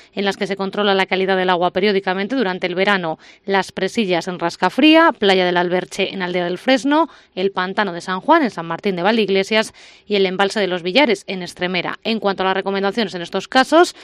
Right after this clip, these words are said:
entrar en el agua paulatinamente, sobre todo después de tomar el sol,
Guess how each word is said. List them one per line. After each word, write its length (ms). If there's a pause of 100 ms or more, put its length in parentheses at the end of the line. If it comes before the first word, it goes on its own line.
(200)
entrar 320
en 100
el 120
agua 260
paulatinamente, 1080
sobre 200
todo 200
después 260
de 80
tomar 200
el 120
sol, 320